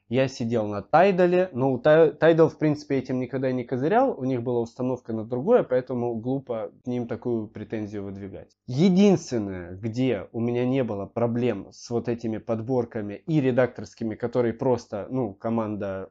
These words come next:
в штате сервиса, которая находится, составляет, тебе это все выдает,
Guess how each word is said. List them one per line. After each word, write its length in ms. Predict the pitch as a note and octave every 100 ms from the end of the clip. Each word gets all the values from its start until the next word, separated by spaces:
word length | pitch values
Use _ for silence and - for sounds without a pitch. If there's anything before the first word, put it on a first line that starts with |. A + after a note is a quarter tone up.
| _
в 260 | C#3+ - A#2
штате 680 | - - B2+ A2+ A2 F#2 G2 _
сервиса, 520 | - F3+ C4 G3 A#2+
которая 360 | - G#2 G#2 G2
находится, 680 | F#2+ G#2+ G2+ F#2 - G2 C#2+
составляет, 800 | - G#2 - G#2+ A2+ G2+ - -
тебе 240 | G2+ G#2
это 140 | G2
все 240 | F#2 - G2+
выдает, 600 | G#2 G#2+ A2 C3+ E3+ -